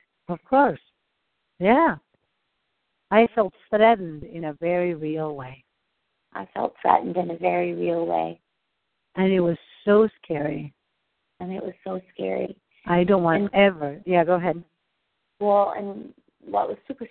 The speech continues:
Speaker 2: scary about it was, is that I thought he took it, like, I thought he received it, and I thought that, you know, I knew him to be a person that has to absorb for a few days.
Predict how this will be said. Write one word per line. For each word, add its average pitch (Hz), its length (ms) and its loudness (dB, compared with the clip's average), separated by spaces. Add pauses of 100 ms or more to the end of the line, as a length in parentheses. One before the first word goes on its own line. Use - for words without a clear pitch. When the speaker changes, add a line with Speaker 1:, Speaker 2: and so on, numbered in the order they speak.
Speaker 2:
scary 269 300 0
about - 260 2
it - 100 -4
was, 190 220 -8
is 185 200 -18
that 196 240 2 (520)
I 196 60 -12
thought 233 260 0
he 226 120 -8 (100)
took 262 160 -4
it, 330 240 -2 (440)
like, - 100 -8
I 214 80 -2
thought 220 320 -2
he 220 120 -10
received 233 520 -14
it, 277 320 -2 (500)
and 208 140 -12
I 196 100 -10 (100)
thought 208 280 -2
that, - 220 -6 (280)
you 202 100 -12
know, 196 100 -6
I 185 80 -2
knew 214 280 -6
him 208 300 -8
to 202 120 -20
be 202 100 -6
a 202 40 -8
person 202 280 -12
that 185 160 -6
has 190 140 0 (100)
to 190 100 -6
absorb 190 400 0
for 226 100 -4
a 226 60 -6
few 240 180 -8
days. 240 340 -2